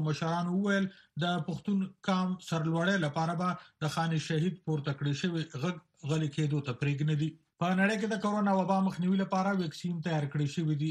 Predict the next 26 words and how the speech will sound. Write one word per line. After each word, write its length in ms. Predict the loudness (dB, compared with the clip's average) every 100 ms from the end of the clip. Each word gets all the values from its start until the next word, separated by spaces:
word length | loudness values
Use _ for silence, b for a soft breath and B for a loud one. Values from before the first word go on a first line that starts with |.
| -2 -2
د 80 | 0
برتانیې 520 | 0 0 0 0 0 0
حکومت 360 | 0 -2 -4 -2
فایزر 440 | -2 0 0 -2 -4 -10 -2
او 60 | 0 2
بایو 240 | 2 2 0 0
ان 140 | 0 -2
ټیک 120 | -6 -4
کمپنیو 380 | -2 -2 -2 -2
ته 160 | -2 -2 -2
په 100 | 0 0
بیړنۍ 320 | 0 2 0 -2 -2
توګه 240 | -2 -2 -2 B B B -2
د 180 | 0 0
تیار 200 | 0 -2 0
کړی 180 | -2 0
شوو 180 | 0 0 0
ویکسینو 420 | -2 -2 -2 -2 -2
استعمالولو 640 | -2 0 0 0 0 0 0
اجازت 420 | 0 0 -2 -4
ورکړی 320 | -6 -2 -2 0
دی. 80 | -2 -4 _ _ _ -4
د 120 | -2 0
امریکا 280 | 0 0 0
حکومت 420 | 0 -2 -2 -2
هم 100 | 0